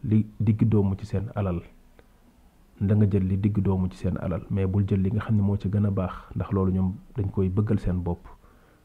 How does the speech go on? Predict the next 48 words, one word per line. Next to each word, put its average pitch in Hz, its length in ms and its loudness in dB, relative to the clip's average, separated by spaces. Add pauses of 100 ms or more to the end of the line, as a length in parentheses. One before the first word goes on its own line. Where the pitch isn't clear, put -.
Mais 98 120 2
xoolal 117 300 8
lu 104 120 6
digg 110 220 6
doomu 101 260 6
loo 98 120 6
xam 98 200 2
ne 87 160 2
du 107 80 2
leen 104 220 6
lor, 107 260 2 (1000)
waaye 101 240 4
tamit 107 240 4
du 101 80 4
nekk 110 240 4
lu 107 140 4
bon 104 280 4
ba 110 200 2 (100)
boo 110 180 4
koy 101 200 2
jox 101 160 0
ñi 107 100 4
ngi 101 60 4
koy 101 160 2
jox 95 160 -2
daanaka 98 300 0
duñ 92 120 2
ko 92 100 -2
bëgg. 87 220 -4 (800)
Waaye 92 180 2
bul 104 180 6
jël 107 140 6
tamit 101 220 2
la 98 100 2
gën 104 140 6
a 104 60 6
baax 101 240 2
li 98 60 4
nga 98 100 2
xam 101 60 2
ne 95 60 2
boo 98 120 2
ko 98 120 -2
jëlee 95 200 0
lor 92 200 0
borom 92 260 -2
alal 90 240 -2
ya. 90 100 -8